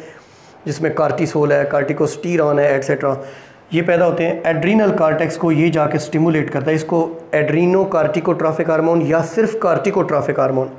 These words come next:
हमारा hypothalamus देखिएगा कि हमारी body के अंदर blood में steroid level कम है, steroid hormones की concentration कम है।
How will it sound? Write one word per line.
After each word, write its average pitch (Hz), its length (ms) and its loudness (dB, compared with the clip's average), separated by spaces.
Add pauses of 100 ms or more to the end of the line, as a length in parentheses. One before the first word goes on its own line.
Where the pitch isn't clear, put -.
हमारा 156 320 2
hypothalamus 156 680 0
देखिएगा 147 460 0 (500)
कि 156 200 2
हमारी 143 380 0
body 147 300 0
के 165 120 -2
अंदर 143 300 2 (400)
blood 147 260 0
में 160 200 2
steroid 160 640 0
level 139 380 2
कम 143 260 0
है, 131 180 0
steroid 170 540 0
hormones 147 640 0
की 170 300 0
concentration 180 840 0
कम 127 240 0
है। 123 160 -4